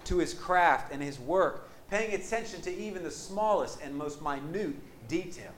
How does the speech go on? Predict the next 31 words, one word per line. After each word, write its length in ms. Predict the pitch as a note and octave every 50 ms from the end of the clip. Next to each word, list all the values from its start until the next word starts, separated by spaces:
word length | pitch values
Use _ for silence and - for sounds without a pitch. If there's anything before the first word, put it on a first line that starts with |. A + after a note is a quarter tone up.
| - - - - - - - - - - - -
putting 260 | F3 G3+ A3 A#3 G3
his 160 | G3 F#3 -
very 380 | A#2+ B2 F#3 G#3+ G#3 F#3+ E3+ D#3
life 560 | C#3+ C#3 D3+ F#3 F#3+ F#3+ F3 D3 - - - - - -
into 760 | E3+ E3 E3+ E3 D#3 - - - E3+ E3 D#3 D3 C3+ A2+ - - - - -
that 300 | C3+ D3 D3 C#3+ - A2+ B2
work 320 | C#3 C#3 C#3+ C#3 - - -
of 80 | A2+ - -
art. 220 | A2 G#2+ G#2+ F2 - - - - - - - - - - - - - - - - - - - - - - - - - - - - - - - - - - -
That's 200 | A#2+ C#3+ D3 -
how 160 | - D#3+ D#3
God 300 | D3 C#3+ D3+ D3+ D3+ D3+
created 480 | - - E3 D3+ D3+ D#3+ F3 D#3 C3+ B2
the 80 | B2+
first 380 | A#2 - - D3 C#3+ C#3 - -
man. 280 | C3+ C#3 C#3+ C#3 G#2+ - - - - - - - - - - - - - - - - - -
Now, 240 | C#3+ E3 E3+ E3 D#3
of 100 | - -
course, 360 | B3 A3+ F3 D#3 D3 - G3
you 140 | G#3 G#3 F#3
and 80 | F3+
I 160 | F#3 F3+ F3
were 140 | E3+ D#3 D3 -
created 500 | - - E3 F3+ F#3 F#3+ F#3+ F3 D#3+ -
by 160 | D3 C#3+ C#3
the 140 | C#3 C#3 D3
normal 360 | E3 F#3 G#3+ G#3+ G3+ E3 D3
means 440 | C#3 C#3 C3 B2+ B2 B2 B2+ - -
of 280 | - C3 B2+ - -
procreation, 720 | - C3+ B2 - - - A#2 G#2 G2+ G2+ G2+ - B2 A#2
right? 260 | A2+ A2+ B2+ F3 G3